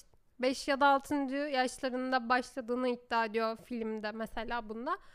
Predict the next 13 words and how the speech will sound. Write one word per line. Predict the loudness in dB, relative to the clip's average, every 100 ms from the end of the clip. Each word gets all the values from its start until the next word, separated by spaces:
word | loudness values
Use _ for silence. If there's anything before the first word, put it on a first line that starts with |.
| -20 -20 -10
Bilimsel | -2 2 2 4 6
araştırmalarda | 6 6 2 0 2 2 2 2 2
insanların | 0 0 2 2 0
kekeme | 0 -2 0 0 2
doğamayacağını | 2 2 2 0 -2 0 0 -2 -6
söylüyor. | -10 -8 -6 -8 -8 -8 -12 _ -6
Bir | -4 -4 _ -20
psikolojik | -8 2 4 4 0 -6
baskı, | 2 2 2 -2 -4
sıkıntı, | -4 -6 -2 -4 -2 0
zorlama | 2 2 2 2 2
nedeniyle | 4 4 2 0 0 -2 -4 _ _ _ -10
içine | -8 -2 2 2